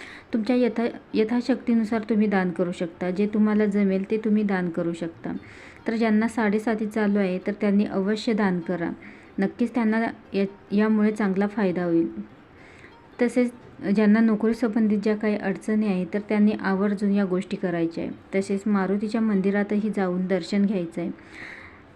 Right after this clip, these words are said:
म-, मारुतीच्या मंदिरात गेल्यानंतर हनुमान चालिसाचं पठणही करायचं आहे अकरा वेळा किंवा जास्तही तुम्ही करू शकता. तुम्हाला जितका वेळा करता येईल तितका वेळा करू शकता, पण जास्त वेळा नाही जमलं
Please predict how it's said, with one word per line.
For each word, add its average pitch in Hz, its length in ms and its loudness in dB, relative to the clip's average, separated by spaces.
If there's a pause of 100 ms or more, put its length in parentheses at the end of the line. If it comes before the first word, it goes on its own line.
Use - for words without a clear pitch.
(340)
म-, 208 80 2 (120)
मारुतीच्या 214 540 2
मंदिरात 220 400 4 (120)
गेल्यानंतर 202 580 4
हनुमान 214 400 4
चालिसाचं 208 540 0
पठणही 208 580 2
करायचं 185 480 0
आहे 175 180 0
अकरा 202 320 -2
वेळा 196 280 2
किंवा 240 340 0
जास्तही 214 420 0
तुम्ही 202 220 0
करू 185 240 0
शकता. 180 320 -4
तुम्हाला 196 340 0
जितका 202 360 0
वेळा 233 200 0
करता 214 320 -2
येईल 196 180 2
तितका 208 280 -2
वेळा 202 220 2
करू 185 240 0
शकता, 175 420 -6 (760)
पण 226 280 4 (560)
जास्त 202 280 2
वेळा 233 240 4
नाही 226 240 4
जमलं 202 300 4